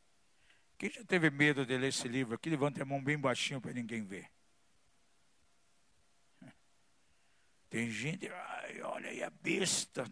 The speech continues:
todas aquelas profecias." Então tem medo de ler. Tem pastor assim, ó, "Você não pode ler Apocalipse, senão você vai ficar louco." Eu já vi irmãos que ficaram tantã lendo Apocalipse, gente.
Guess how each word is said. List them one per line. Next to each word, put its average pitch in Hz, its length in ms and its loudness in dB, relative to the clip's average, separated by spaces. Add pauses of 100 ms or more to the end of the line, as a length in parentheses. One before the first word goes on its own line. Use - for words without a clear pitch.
(100)
todas - 200 -2
aquelas - 220 -8
profecias." - 1120 -4 (640)
Então 143 140 -2
tem 190 140 -4
medo 226 300 -4
de 240 140 -4
ler. 214 200 -6 (840)
Tem 180 160 6
pastor 175 320 8
assim, 170 100 6
ó, 165 120 10 (160)
"Você - 220 10
não 254 220 8
pode 233 400 8
ler 202 140 10
Apocalipse, 190 600 4
senão 202 160 6
você 196 100 4
vai 196 80 4
ficar 208 220 0
louco." 175 440 10 (1500)
Eu 151 60 2
já 165 160 6
vi 165 120 4
irmãos 185 680 6
que - 100 -4
ficaram 180 400 2
tantã 190 640 2
lendo 160 160 -4
Apocalipse, 175 640 -6
gente. 101 440 -8